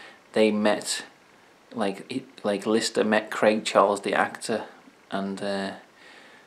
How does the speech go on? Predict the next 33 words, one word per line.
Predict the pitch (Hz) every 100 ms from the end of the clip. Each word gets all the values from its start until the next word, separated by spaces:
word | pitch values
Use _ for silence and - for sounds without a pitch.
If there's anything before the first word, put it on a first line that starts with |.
| -
it | -
was | 120
a |
bit | 131 117
weird, | 123 135 131
and | 113 107
it | 127
wasn't | 156 120
the | 107
concept | - 143 139 - -
of | 87
that | 95 92
I |
didn't | 110 92 85
like, | 107 -
it | 113
was |
just, | 117 - -
I | 113
don't | 120
know, | 120 127
I |
don't | 107 110
think | 113
it | 92
was | 98
that | 110
well | 107 104
executed, | 123 - - - 117 - -
but, | 104 101
um, | 101 101 101
series | - - 135 127 107
ten, | - 131 123 104